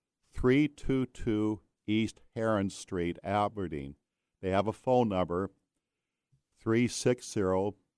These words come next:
five three three, seven one four four. And again,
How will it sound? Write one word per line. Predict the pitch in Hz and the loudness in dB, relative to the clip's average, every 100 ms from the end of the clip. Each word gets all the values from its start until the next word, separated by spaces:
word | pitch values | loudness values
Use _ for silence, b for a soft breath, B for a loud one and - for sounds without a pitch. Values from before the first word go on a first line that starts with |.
| _ _ _ _ _ _ | _ _ _ _ _ _
five | 98 104 107 | 4 6 4
three | - 110 110 | 0 -2 0
three, | 104 _ 101 92 95 90 _ _ _ _ _ - | 0 _ -2 -2 -2 -8 _ _ _ _ _ -14
seven | - 104 107 107 | 0 2 2 0
one | 95 95 95 | 2 2 0
four | - 95 87 87 | -6 -2 0 -2
four. | - 156 117 67 - _ _ _ _ _ _ _ _ _ _ | -4 -4 0 -2 -4 _ _ _ _ _ _ _ _ _ _
And | 101 98 | -4 -2
again, | 92 131 123 113 | 2 4 6 4